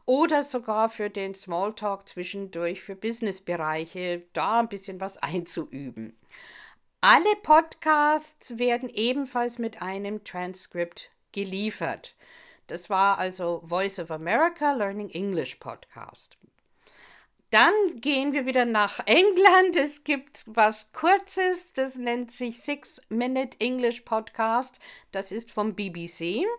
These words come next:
Ja, hast du nur wenig Zeit? Das Sechs-Minuten-Englisch-Programm passt selbst in die vollsten Terminkalender. Also keine Ausreden.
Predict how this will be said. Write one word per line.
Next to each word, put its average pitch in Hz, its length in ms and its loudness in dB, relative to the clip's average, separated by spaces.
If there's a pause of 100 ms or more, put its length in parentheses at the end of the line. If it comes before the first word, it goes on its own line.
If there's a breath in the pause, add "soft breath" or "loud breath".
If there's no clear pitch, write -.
(600 loud breath)
Ja, 277 300 10
hast - 220 4
du 311 60 0
nur 247 200 2
wenig 240 440 -2
Zeit? 196 340 6 (320)
Das 277 280 2
Sechs-Minuten-Englisch-Programm 302 2250 -2
passt 247 380 -6
selbst 247 400 2
in 240 120 0
die 233 120 -2
vollsten 214 540 -2
Terminkalender. 185 1040 -2
Also 262 540 2
keine 180 340 -2
Ausreden. 190 640 -6